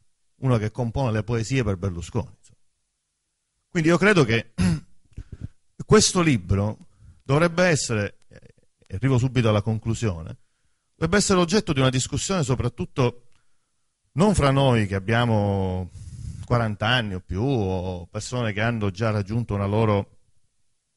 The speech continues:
maturità critica anche, o anche hanno attraversato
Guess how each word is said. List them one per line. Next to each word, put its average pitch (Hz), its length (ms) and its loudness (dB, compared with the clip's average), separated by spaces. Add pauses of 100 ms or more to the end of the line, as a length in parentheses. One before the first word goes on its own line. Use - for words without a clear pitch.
(100)
maturità 120 800 0
critica 113 520 -4
anche, 110 300 -2
o 160 120 0
anche 190 240 -2
hanno 170 200 -2
attraversato 123 1000 -4